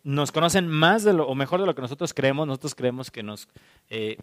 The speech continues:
que no nos conocen tan bien porque somos complejos, pero en realidad,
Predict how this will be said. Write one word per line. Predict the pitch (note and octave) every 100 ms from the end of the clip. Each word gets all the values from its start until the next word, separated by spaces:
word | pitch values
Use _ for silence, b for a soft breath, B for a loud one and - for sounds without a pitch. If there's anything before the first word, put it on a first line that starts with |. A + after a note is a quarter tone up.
| _
que | B2
no | D3
nos | A3+
conocen | E3+ E3 F3+ D#3+
tan | B2+
bien | A#2+ C3 E3
porque | A2 G#2 -
somos | B2+ B2+
complejos, | A#2 A2 B2+ C3
pero | - A#2+
en | A#2+
realidad, | A#2+ A#2 A2+ C3+